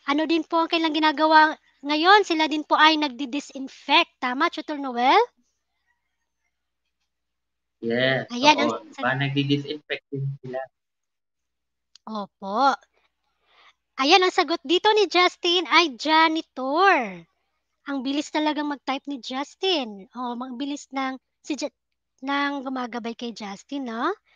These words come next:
Speaker 1: Sinasabi kaagad niya ang kanyang sagot. Ayan, tama po ba ang sagot ni Justin at ni Allison? Sabi din niya, janitor po. Tama ba, Tutor Noel?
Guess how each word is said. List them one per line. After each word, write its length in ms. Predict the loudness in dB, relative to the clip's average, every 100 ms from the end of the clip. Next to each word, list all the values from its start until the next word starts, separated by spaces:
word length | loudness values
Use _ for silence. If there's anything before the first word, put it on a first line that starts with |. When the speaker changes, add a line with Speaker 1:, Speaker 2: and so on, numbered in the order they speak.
| _
Speaker 1:
Sinasabi 520 | -10 -8 -2 -4 -2
kaagad 280 | -6 -6 -6
niya 140 | -6 -6
ang 80 |
kanyang 240 | -6 -6 -10
sagot. 440 | -14 2 8 8 6 _ _ _ _ _ _
Ayan, 220 | 2 4 6
tama 240 | 6 6
po 160 | 2 4
ba 160 | 4
ang 60 | 4
sagot 260 | -2 -2
ni 100 | -4
Justin 540 | 0 2 2 2 2 4
at 140 | 2 -2
ni 280 | 0 0 2
Allison? 640 | 0 0 -2 4 4 4 0
Sabi 260 | -4 -4
din 220 | -6 -2 0
niya, 80 |
janitor 560 | 0 -2 -6 -8 -10 -10
po. 340 | -2 4 4 2 -4 -20 -4
Tama 320 | 4 6 6
ba, 240 | 4 4 4
Tutor 320 | 4 0 0
Noel? 480 | 0 -2 0 4